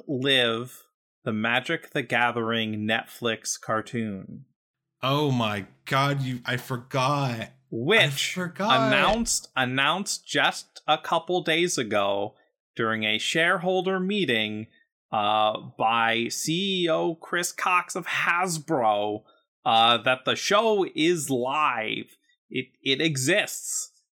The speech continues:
Speaker 1: That it's still in production somewhere, uh, on this planet. Uh, we had not heard a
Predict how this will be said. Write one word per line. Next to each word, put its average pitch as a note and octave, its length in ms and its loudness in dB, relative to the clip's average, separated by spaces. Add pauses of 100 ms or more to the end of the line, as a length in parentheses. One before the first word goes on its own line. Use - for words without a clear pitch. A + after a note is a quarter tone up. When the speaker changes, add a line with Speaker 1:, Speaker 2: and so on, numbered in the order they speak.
(120)
Speaker 1:
That B2 540 -2 (960)
it's D3 320 -4
still F3 580 2
in E3 460 0
production D3+ 920 -2 (140)
somewhere, G#2 800 0 (500)
uh, - 60 -2 (320)
on A2 280 0
this G#2 200 -6
planet. G#2 560 -2 (480)
Uh, A2 340 4
we A#2+ 120 2
had B2+ 240 2
not C3 420 2
heard A#2 520 2 (100)
a A2 80 -4